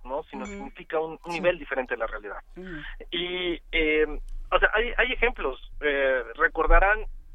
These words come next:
Speaker 1: se me viene a la memoria el, el famoso Internet necesario, en donde los miembros de, de, de Internet,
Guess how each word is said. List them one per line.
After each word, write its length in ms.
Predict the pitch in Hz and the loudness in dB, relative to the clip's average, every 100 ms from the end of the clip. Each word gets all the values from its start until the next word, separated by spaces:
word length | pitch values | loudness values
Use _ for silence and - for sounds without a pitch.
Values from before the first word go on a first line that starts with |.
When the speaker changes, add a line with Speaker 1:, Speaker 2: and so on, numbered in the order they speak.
| - | -10
Speaker 1:
se 80 | 131 | -8
me 80 | 147 | -4
viene 180 | 180 | 0
a 40 | 190 | 2
la 100 | 170 | 0
memoria 680 | 160 165 180 180 190 208 175 | -2 0 0 2 0 0 -2
el, 340 | 147 139 135 | -6 -8 -10
el 300 | 139 135 127 - | -10 -10 -12 -6
famoso 400 | 135 147 156 170 | -4 -2 -4 -2
Internet 320 | 160 151 156 | 0 0 -2
necesario, 520 | 156 139 202 240 190 - - _ - - - | -4 -2 0 0 -2 -14 -20 _ -20 -20 -6
en 240 | 143 151 160 | -2 -2 0
donde 480 | 165 165 156 185 175 | 0 0 -2 -4 -2
los 200 | 127 123 | -4 -4
miembros 560 | 147 165 175 180 175 | -2 -2 -2 -2 -2
de, 320 | 170 165 160 - | 0 2 2 0
de, 340 | 147 135 123 - | -4 -4 -4 -6
de 100 | 139 | -4
Internet, 560 | 139 143 156 170 160 | -4 -4 -4 0 -2